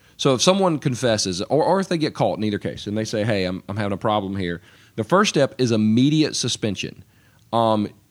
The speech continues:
with or without pay, um, and the determination of the time frame is based on a case-by-case basis, but usually we say thirty days. And when I say case-by-case basis, um, Andy Stanley said something one time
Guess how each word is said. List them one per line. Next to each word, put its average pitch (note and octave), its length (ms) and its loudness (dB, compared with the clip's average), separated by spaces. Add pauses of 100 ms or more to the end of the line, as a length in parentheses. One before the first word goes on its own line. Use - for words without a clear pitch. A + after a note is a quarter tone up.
(240)
with B2 380 2
or G3+ 100 2
without D#3 360 2
pay, C3 380 0 (440)
um, G#2+ 480 0 (100)
and A2+ 480 -4 (220)
the A#2 140 -2
determination C3+ 720 0
of A2+ 100 -2
the G#2+ 60 -6
time C3 280 -2
frame A2 380 -4 (140)
is A2 160 -2
based A2 340 0
on A#2 140 -4
a G2+ 60 -4
case-by-case G#2+ 640 -4
basis, F#2+ 420 -4
but G#2 240 -4
usually D#3+ 500 2
we C#3 140 0
say A#2+ 240 0
thirty G#2+ 340 0
days. D2 360 -6 (440)
And G#2 60 0
when B2+ 80 4
I D3+ 60 4
say C#3 200 2
case-by-case C3+ 760 0
basis, G#2+ 640 -2 (320)
um, G2 240 -2
Andy E3 280 2
Stanley C3 360 -2
said G#2+ 240 -2
something G2 380 -4
one G2+ 160 -2
time F#2 400 -4